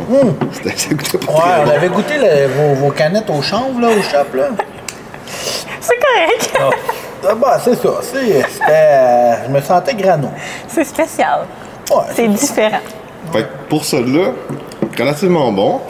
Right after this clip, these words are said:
Speaker 2: On dirait que j'ai comme trois expériences en même temps. J'ai comme, ça goûte bon au début. Au milieu, c'est pas terrible. Mais après ça, quand,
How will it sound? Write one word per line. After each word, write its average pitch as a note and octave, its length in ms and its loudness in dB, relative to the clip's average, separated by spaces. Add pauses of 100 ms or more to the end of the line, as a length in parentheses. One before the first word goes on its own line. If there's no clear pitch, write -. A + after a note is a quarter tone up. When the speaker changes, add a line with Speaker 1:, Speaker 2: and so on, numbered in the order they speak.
(220)
Speaker 2:
On A2+ 100 0
dirait D#3 140 2
que G#3+ 60 -2
j'ai D3 60 -2
comme C3+ 140 0
trois F3+ 260 0
expériences C3 440 0
en G#2 100 0
même G2 180 0
temps. A#2 240 -2
J'ai G2+ 180 -2
comme, C3 280 0 (320)
ça A#2+ 180 0
goûte E3 200 2
bon E3+ 120 2 (100)
au - 40 4
début. C#3 360 2 (1120)
Au C3+ 100 4
milieu, E3+ 480 4
c'est - 100 -6
pas G3 100 2
terrible. F3+ 520 2 (440)
Mais B2 140 0
après C#3 300 0
ça, A#3+ 180 0 (100)
quand, G#3+ 60 0